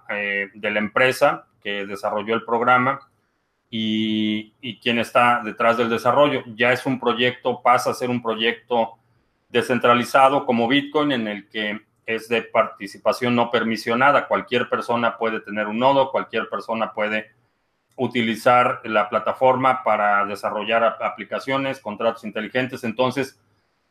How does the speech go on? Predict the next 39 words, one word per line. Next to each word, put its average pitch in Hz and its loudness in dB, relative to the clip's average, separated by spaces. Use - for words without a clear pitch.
pa-, 131 2
da 131 4
ese 143 -2
paso 135 0
crítico 127 -6
a 107 2
la 104 0
descentralización, 113 -4
eh, 107 -4
como 107 -2
lo 110 4
ha 120 4
hecho, 117 -6
por 104 -4
ejemplo, 113 -6
The 107 -8
Grid, 160 0
que 117 -4
es 110 -8
un 113 -8
proyecto 113 -6
que 101 -12
inició, 135 4
eh, 107 0
eh, 113 -10
bajo 113 2
la 113 4
custodia 131 4
en 107 -4
términos 123 0
de 104 -6
código, 123 0
validación 104 -2
e 107 -2
implementación 104 -4
de 110 -4
una 113 0
sola 120 0
empresa. 131 2